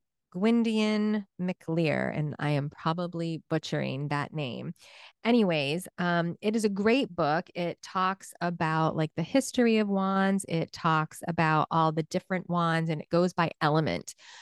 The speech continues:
Um, so, you know, earth, air, fire, water, and the different, the different trees and everything that can be used for different,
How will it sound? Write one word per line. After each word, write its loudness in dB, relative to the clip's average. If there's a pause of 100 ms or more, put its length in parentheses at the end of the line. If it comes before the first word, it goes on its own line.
(180)
Um, 0
so, 2
you 4
know, 2
earth, 2
air, 0
fire, 0
water, -2
and -4
the 0
different, 0 (360)
the 2
different 2
trees 2
and -2
everything -2
that -4
can -2
be -2
used 2
for -2
different, -2